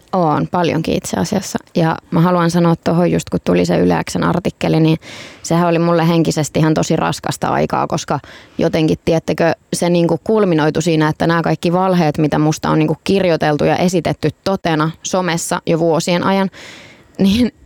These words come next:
yhtäkkiä niin kun alusta, mitä mä arvostan ihan sairaan paljon, Yle tai Yle X, niin esittää nämä valheet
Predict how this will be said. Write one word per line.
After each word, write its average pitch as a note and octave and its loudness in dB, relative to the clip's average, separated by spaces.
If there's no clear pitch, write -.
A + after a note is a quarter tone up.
yhtäkkiä A#3 0
niin F#3 2
kun F#3 2
alusta, G#3 2
mitä F3 0
mä E3+ 2
arvostan F3 0
ihan F3 4
sairaan E3+ 2
paljon, D#3+ 2
Yle F#3+ 2
tai D#3+ 0
Yle F3 4
X, - -12
niin G3 4
esittää B3+ 0
nämä F3 0
valheet F3+ 0